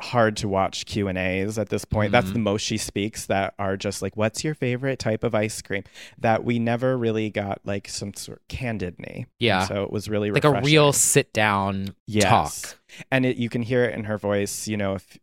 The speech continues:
Speaker 1: chaotic, for the record, just ways that when she, when we hear her speak, that we know that it's really her.
Speaker 2: Mm-hmm.
Speaker 1: There's a different tone and a different,
Speaker 2: Yeah.
Speaker 1: and there was passion and rightful rage in her voice.
Speaker 2: Yeah.
Speaker 1: Um,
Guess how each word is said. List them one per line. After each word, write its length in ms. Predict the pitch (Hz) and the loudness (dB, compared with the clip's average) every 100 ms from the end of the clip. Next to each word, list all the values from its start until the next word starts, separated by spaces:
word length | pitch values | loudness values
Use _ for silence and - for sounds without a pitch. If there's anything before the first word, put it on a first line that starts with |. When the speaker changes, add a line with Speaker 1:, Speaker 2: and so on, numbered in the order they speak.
| - | -6
Speaker 1:
chaotic, 800 | 139 135 139 143 139 139 139 - | 2 6 8 6 6 4 2 -2
for 140 | 120 | -2
the 80 | 107 | 2
record, 540 | 127 127 127 123 120 | 2 2 2 2 0
just 160 | 123 120 | -2 2
ways 240 | 127 139 | 6 6
that 180 | 139 123 _ | 4 -2 _
when 240 | 113 117 | -2 -2
she, 320 | 110 - 208 226 | 0 0 0 0
when 240 | 131 135 | 0 2
we 80 | 156 | 2
hear 160 | 135 | 2
her 80 | 123 | 0
speak, 460 | 120 - 92 110 - | -2 -6 -6 -6 -4
that 160 | 95 | -4
we 80 | 95 | -2
know 160 | 95 92 | -4 -2
that 100 | 98 | -4
it's 140 | - | -4
really 240 | 92 90 90 | -6 -4 -4
her. 280 | 87 104 - 110 | -4 -6 -8 -10
Speaker 2:
Mm-hmm. 300 | 104 92 87 | -6 -4 -2
Speaker 1:
There's 160 | 107 | -2
a 40 | 107 | -2
different 320 | 101 - 101 | -4 -6 -8
tone 360 | - 92 92 98 | -6 -6 -6 -6
and 100 | 92 | -8
a 60 | |
different, 400 | 90 90 92 92 _ - | -8 -8 -8 -10 _ -10
Speaker 2:
Yeah. 200 | 110 95 | -2 2
Speaker 1:
and 80 | 92 | 4
there 60 | 110 | 2
was 100 | 107 | -2
passion 720 | - 107 104 - 107 101 101 | -2 0 0 0 -2 -2 -2
and 160 | 95 92 | -2 0
rightful 480 | 98 - 104 95 | -2 -2 -4 -4
rage 480 | - 92 92 95 95 | -2 -2 0 -2 -4
in 120 | - | -8
her 120 | 101 101 | -8 -2
voice. 540 | 101 104 104 - - - | -2 -2 -4 -10 -12 -2
Speaker 2:
Yeah. 240 | 113 95 | 2 2
Speaker 1:
Um, 200 | 92 90 | 2 -4